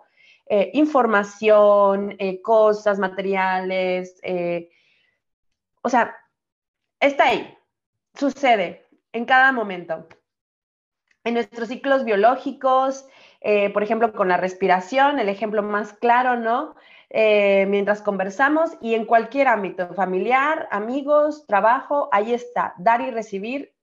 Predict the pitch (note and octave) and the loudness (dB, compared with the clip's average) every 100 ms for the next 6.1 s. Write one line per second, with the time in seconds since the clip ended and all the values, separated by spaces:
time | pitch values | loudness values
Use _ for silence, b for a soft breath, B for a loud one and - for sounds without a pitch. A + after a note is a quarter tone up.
0 | _ G#3 A#3 A#3 B3 A3 - - G3 G3+ | _ -2 0 0 -2 -6 -8 -6 -6 -4
1 | A#3 B3+ - A#3+ G3+ G3 E3+ - _ b | -6 -8 -8 -4 -4 -6 -14 -20 _ b
2 | b b b b b b F4+ E4 D4 D#4+ | b b b b b b 4 4 4 0
3 | - C#4+ C#4+ C#4 D4 - A#3 A3+ A3 - | 0 4 4 4 0 -4 -4 -2 -4 -4
4 | A3+ B3 C#4+ C#4+ B3+ G#3 G#3+ A#3 B3 B3 | -2 -2 -2 -2 -4 -6 -6 -6 -6 -4
5 | G#3+ F#3+ F#3 F#3 A3 A3+ A#3+ C4 C#4 - | -4 -4 -6 0 0 0 -2 -4 -4 -4